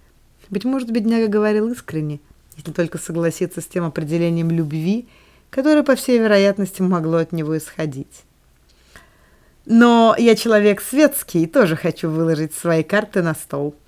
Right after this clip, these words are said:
Бесполезно говорить о приданном моей дочери, она кровь сердца моего, плоть от плоти моей. Нет у меня никого, кому бы я мог оставить то, чем обладаю, все, что мое, принадлежит ей. Но будет справедливо, чтобы молодые люди знали,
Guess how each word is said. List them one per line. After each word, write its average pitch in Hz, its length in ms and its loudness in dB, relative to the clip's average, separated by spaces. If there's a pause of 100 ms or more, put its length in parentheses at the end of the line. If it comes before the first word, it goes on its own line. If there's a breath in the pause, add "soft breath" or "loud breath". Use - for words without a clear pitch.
(480 soft breath)
Бесполезно 214 640 -2
говорить 185 360 2
о 196 60 2
приданном 175 540 0
моей 170 240 0
дочери, 160 420 -2
она 175 400 2
кровь 170 280 -2
сердца - 440 -2
моего, 156 400 -2
плоть 170 320 -2
от - 140 -6
плоти 208 360 -6
моей. 147 460 -6 (580 soft breath)
Нет 330 200 0
у 311 80 6
меня 285 160 6
никого, 233 440 6
кому 190 360 4
бы 180 100 2
я 175 140 2
мог 180 180 -2
оставить 175 540 0
то, 175 120 0
чем 175 220 -4
обладаю, 165 680 0
все, 277 220 -2
что 269 180 -4
мое, 202 320 4
принадлежит 156 640 -4
ей. 147 340 -6 (760 soft breath)
Но 196 320 4
будет 175 320 0
справедливо, 165 760 -2
чтобы 151 360 -6
молодые 151 500 -4
люди 147 240 -4
знали, 151 580 -6